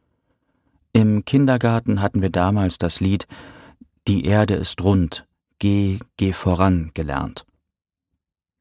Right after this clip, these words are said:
So dachte ich, ich käme schon irgendwann zu Hause an, wenn ich nur immer weiterliefe.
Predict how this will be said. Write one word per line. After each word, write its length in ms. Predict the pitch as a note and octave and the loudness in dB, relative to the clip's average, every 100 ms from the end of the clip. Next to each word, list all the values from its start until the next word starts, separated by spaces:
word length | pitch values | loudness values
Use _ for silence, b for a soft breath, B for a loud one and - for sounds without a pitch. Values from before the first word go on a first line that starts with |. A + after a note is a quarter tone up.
| _ _ | _ _
So 260 | B2 A#2 A#2+ | 0 2 2
dachte 360 | G2 - G#2+ | 0 -2 -2
ich, 240 | F2 A2+ A2 | -2 -2 -6
ich 160 | - | -6
käme 260 | - G#2 G#2 | -2 0 0
schon 260 | - G#2 | 0 0
irgendwann 460 | - G2 G2+ F#2+ G2 | 0 -2 -2 0 -2
zu 220 | - G2+ | 0 0
Hause 260 | G#2+ G#2+ F2+ | 2 0 2
an, 320 | A#2 A2 E2+ | 2 2 0
wenn 140 | D#2+ | -4
ich 160 | E2 - | -8 -2
nur 200 | F#2 E2 | -2 0
immer 260 | E2 D#2 D#2+ | -2 -2 0
weiterliefe. 640 | F2 F2 E2+ D#2+ - C#2 | -2 -2 -4 -4 -6 -8